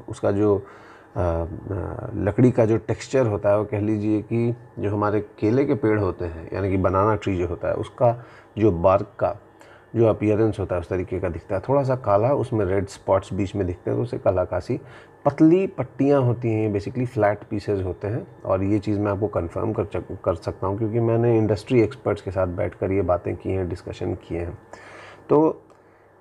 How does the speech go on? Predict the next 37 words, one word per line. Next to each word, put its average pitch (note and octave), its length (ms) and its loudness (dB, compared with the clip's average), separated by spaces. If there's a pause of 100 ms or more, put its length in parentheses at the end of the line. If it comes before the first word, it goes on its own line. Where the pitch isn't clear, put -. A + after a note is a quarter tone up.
(480)
ये B2+ 140 4
कालाकासी E3 540 2
में F#3+ 180 2
एक F#3 160 0 (360)
मिठास A#2+ 540 0
होती A#2 200 -4
है G#2 100 0
दोस्तों, C3+ 380 -2
उस C3 160 -6
मिठास G#2 560 -2
को, D3 540 4
जो B2 120 0
पुराने A#2+ 440 2
पुराने C3+ 380 0
तेल A#2+ 220 0
होते G#2+ 240 -2
हैं A#2+ 400 -4
उसमें D#3+ 280 2
ये D3 160 6
मिठास G2+ 760 0 (140)
स्किन C3 440 0
पर B2 340 2 (160)
तेल A2 160 4
लगाने G2 500 0
के A2+ 300 0
तीन G#2+ 380 -2
या G#2+ 120 2
चार F2+ 280 -2
घंटे F2+ 320 0
बाद E2+ 280 -2
आती - 240 -8
है। F#2+ 60 -8
हाँ F2 200 -6
दोस्तों, E2 280 -10
जो F#2 100 -4
सबसे G2+ 300 -4
महंगे, G2+ 560 2